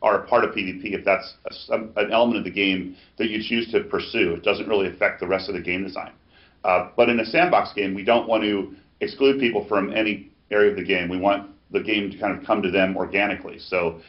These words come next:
P V P is something that's going to be prevalent throughout the whole game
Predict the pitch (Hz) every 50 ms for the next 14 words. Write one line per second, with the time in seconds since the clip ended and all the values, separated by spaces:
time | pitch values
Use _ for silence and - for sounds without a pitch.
0 | - - _ - 131 123 120 120 117 120 131 120 120 117 113 120 104 104 98 98
1 | 98 98 - 107 101 98 95 95 98 95 92 92 - - 113 113 113 104 98 92
2 | 87 90 - - 104 98 98 104 - - 92 98 95 92 90 87 92 92 90 90
3 | 90 87 87 -